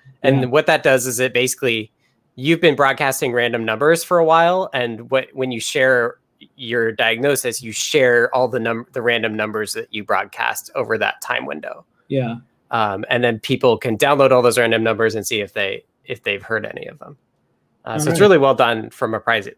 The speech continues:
Speaker 1: privacy perspective, as
Speaker 2: Yeah,
Speaker 1: far as I
Speaker 2: and
Speaker 1: can tell.
Speaker 2: we were talking before this, and I said, "Yeah, Scott, show this off," 'cause I think this is, like, w-, we don't have that many tools, everybody. Like, this is one of 'em. And, like, a lot of really smart technologists kick the tires on this. They're like, "Yeah, this is the right way to do it." Like,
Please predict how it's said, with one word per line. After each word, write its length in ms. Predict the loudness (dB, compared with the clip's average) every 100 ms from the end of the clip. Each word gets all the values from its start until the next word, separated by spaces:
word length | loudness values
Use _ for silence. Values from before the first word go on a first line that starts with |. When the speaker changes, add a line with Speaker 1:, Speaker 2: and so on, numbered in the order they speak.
| _
Speaker 1:
privacy 580 | -8 -6 -8 -8 -10 -12
perspective, 560 | -14 -14 -14 -14 -16 -6
as 100 | 0
Speaker 2:
Yeah, 80 | 2
Speaker 1:
far 80 | 2
as 40 |
I 40 | 6
Speaker 2:
and 180 | 6
Speaker 1:
can 100 | 4
tell. 240 | -4 -14 -2
Speaker 2:
we 140 | 4 6
were 100 | 6
talking 320 | 6 6 4
before 320 | 4 4 6
this, 260 | 6 4 2
and 100 | 2
I 60 |
said, 180 | 4 4
"Yeah, 220 | 6 4
Scott, 300 | 2 0 -2
show 220 | 2 4 6
this 160 | 6
off," 160 | 2 4
'cause 100 | 4
I 60 |
think 160 | 6 6
this 100 | 6
is, 80 | 6
like, 160 | 4
w-, 180 | 2 -2 -8 _ 6
we 80 |
don't 160 | 8 8
have 240 | 8 6
that 160 | 6 6
many 240 | 6 6
tools, 320 | 4 4 6 6
everybody. 460 | 4 4 6 6
Like, 220 | 4 4
this 180 | 4 6
is 160 | 6 6
one 180 | 6 4
of 100 | 4
'em. 140 | 2 2
And, 240 | 6 6
like, 260 | 6 2 -4 _ 0
a 40 | 4
lot 180 | 6
of 80 | 8
really 160 | 8 6
smart 300 | 6 2 2
technologists 600 | 0 2 4 4 2 -2
kick 240 | -2 -2
the 60 | -2
tires 380 | 0 4 6 4
on 120 | 2
this. 140 | 2
They're 100 | 2
like, 140 | 2 4
"Yeah, 180 | 4
this 140 | 6 4
is 60 |
the 80 | 4
right 160 | 6 6
way 100 | 6
to 80 | 6
do 200 | 6 6
it." 200 | 4 0
Like, 220 | -2